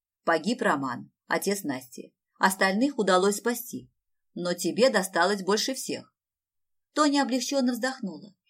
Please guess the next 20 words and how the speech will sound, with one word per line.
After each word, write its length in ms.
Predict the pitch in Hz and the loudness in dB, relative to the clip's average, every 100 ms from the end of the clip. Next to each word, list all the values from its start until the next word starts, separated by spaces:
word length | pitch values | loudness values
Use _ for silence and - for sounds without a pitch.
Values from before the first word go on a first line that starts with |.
| - | -4
и 120 | 214 | -2
из 120 | 214 | 0
глаз 300 | 202 277 269 | 0 0 0
ее 140 | 185 180 | -2 -2
все-таки 420 | - 226 226 240 | 0 0 0 -4
брызнули 480 | 214 277 226 160 156 | 0 0 -2 -6 -10
слезы. 560 | - 160 151 - - _ _ _ _ 185 | -8 -10 -10 -14 -18 _ _ _ _ -2
Она 140 | 190 | -2
хотела 360 | 185 185 208 190 | -2 -4 -4 -4
их 180 | 196 202 | -6 -6
утереть, 500 | 226 208 180 - _ _ - | -6 -8 -10 -16 _ _ -4
но 140 | 208 | -2
с 100 | 202 | 0
ужасом 460 | 277 294 294 285 277 - | -2 -4 -6 -8 -8 -6
уставилась 640 | 202 - 175 196 226 247 | -6 -2 -2 -2 -4 -6
на 160 | 202 180 | -4 -6
белый 480 | 143 180 214 247 240 - | -4 -6 -4 -8 -8 -6
колышок 520 | 170 170 - 202 196 | -4 -4 -6 -8 -8
вместо 300 | 160 - 214 | -14 -10 -12
кисти. 480 | 262 247 - 190 | -10 -10 -12 -18